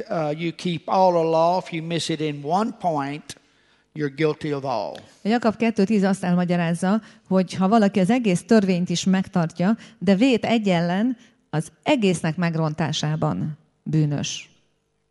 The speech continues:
Speaker 1: Now, verse ten says, "For as many as are under the works of the law are under the curse."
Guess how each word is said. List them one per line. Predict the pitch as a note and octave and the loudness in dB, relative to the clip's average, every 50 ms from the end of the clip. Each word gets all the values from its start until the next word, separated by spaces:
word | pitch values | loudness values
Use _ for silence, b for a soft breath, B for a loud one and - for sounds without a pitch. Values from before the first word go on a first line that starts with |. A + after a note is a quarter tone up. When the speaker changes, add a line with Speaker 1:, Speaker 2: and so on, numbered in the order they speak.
| _ _ - - - _ | _ _ -20 -20 -20 _
Speaker 1:
Now, | - D#3 D3+ | -8 -6 -4
verse | D3 E3 F3 E3+ - - | 0 2 2 0 0 -2
ten | - - G#3 G#3 F3+ D#3+ D#3+ E3+ F#3 A#3+ - _ _ _ _ _ _ _ _ _ _ _ _ _ _ _ _ | -6 -4 -2 0 0 0 -2 -2 -4 -8 -10 _ _ _ _ _ _ _ _ _ _ _ _ _ _ _ _
says, | - - - D#3+ D3+ D#3 E3 D#3+ - | -10 -6 -4 -2 -2 0 -2 -2 -4
"For | - D#3+ D3+ D3 D3 | -4 -4 -2 -2 -2
as | D3 C3 - | -2 -4 -6
many | C#3+ D#3 E3+ E3+ E3 E3+ F3 E3+ D#3+ D3+ | -8 -8 -6 -6 -6 -6 -6 -4 -2 -2
as | D3 C#3 - | -2 -2 -2
are | D#3 D3 D3 - - | -4 -4 -4 -4 -4
under | E3 D#3+ D3 D3+ | -6 -6 -6 -6
the | C#3 C#3 C#3 | -6 -6 -6
works | C#3 D3+ D3 C#3 - - - | -6 -6 -6 -8 -8 -12 -12
of | C#3+ B2+ | -12 -10
the | C3 C3+ | -8 -6
law | C#3 C#3 C#3 B2+ A#2+ B2 B2+ C#3+ - C#3 - _ | -4 -4 -2 -2 -2 -2 -4 -4 -6 -10 -16 _
are | - - C#3+ C#3+ - - | -10 -8 -6 -6 -4 -6
under | D3 C#3+ C3+ C#3+ | -6 -6 -8 -10
the | C3+ C#3 | -10 -10
curse." | - - - F#2+ F#2 - - - - - | -8 -8 -8 -8 -8 -10 -12 -16 -16 -16